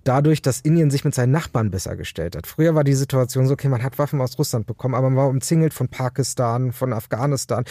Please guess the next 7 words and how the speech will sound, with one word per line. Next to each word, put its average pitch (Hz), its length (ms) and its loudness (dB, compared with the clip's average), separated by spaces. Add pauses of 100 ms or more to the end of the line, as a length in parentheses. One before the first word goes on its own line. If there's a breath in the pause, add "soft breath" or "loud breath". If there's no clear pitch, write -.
(120)
China 175 260 2
hatte 147 280 0
zu - 180 -2
allen 175 280 4
guten 156 300 0
Beziehungen 139 720 0
und 143 300 2